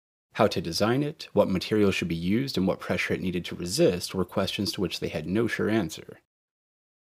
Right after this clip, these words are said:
At this time, the slogan of, quote, "Unity of the workers and peasants," unquote,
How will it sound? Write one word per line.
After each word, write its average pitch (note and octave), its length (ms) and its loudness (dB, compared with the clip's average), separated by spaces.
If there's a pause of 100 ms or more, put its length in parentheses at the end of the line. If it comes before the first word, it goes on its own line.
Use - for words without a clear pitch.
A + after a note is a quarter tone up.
(360)
At B2 160 -2
this F3 180 4
time, A2+ 300 2
the C3 60 0
slogan F#2+ 380 4
of, F2 160 0
quote, F2+ 360 2
"Unity F#2+ 340 4
of F2 80 2
the F#2 80 -2
workers F2+ 320 -2
and F2 100 -4
peasants," D3 380 0
unquote, D#2 480 -8